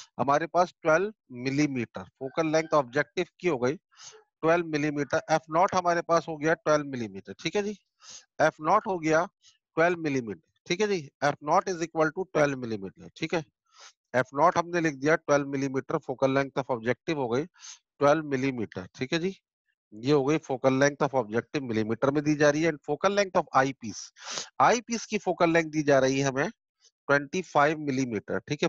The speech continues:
Focal length of eyepiece हमारे पास है टू फिफ्टी, टू, ट्वेंटी फ़ाइव millimeter, ठीक है? ये हमारे पास, हमें वैसे भी पता है कि ऑब्जेक्टिव की फोकल लेंथ हमारे पास कम होती है और आईपीस की फोकल लेंथ हमारे पास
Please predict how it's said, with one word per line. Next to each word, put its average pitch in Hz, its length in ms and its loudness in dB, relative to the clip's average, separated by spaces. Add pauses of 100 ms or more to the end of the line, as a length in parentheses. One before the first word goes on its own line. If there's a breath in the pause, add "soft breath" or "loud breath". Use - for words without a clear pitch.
Focal 135 280 2
length 147 260 2
of 131 100 -4 (100)
eyepiece 135 400 0
हमारे 131 300 4
पास 123 280 4
है 147 120 2 (600 soft breath)
टू 190 120 0
फिफ्टी, 180 460 0 (280)
टू, 180 100 0 (100)
ट्वेंटी 156 560 6
फ़ाइव 139 320 2
millimeter, 95 460 -4
ठीक 180 160 -2
है? 147 100 -4 (760 loud breath)
ये 143 120 4
हमारे 151 320 4
पास, 156 320 4
हमें 147 180 2 (280)
वैसे 135 280 2
भी 165 120 0
पता 143 340 2
है 147 140 4
कि 151 120 0
ऑब्जेक्टिव 131 500 0 (100)
की 147 100 -8
फोकल 135 400 -4
लेंथ 135 220 2
हमारे 127 260 2
पास 135 320 2
कम 131 140 4
होती 143 300 -6
है 147 60 2
और 139 140 6
आईपीस 127 380 2
की - 200 -12
फोकल 120 300 -2
लेंथ 127 200 -2
हमारे 113 300 -2
पास 170 200 2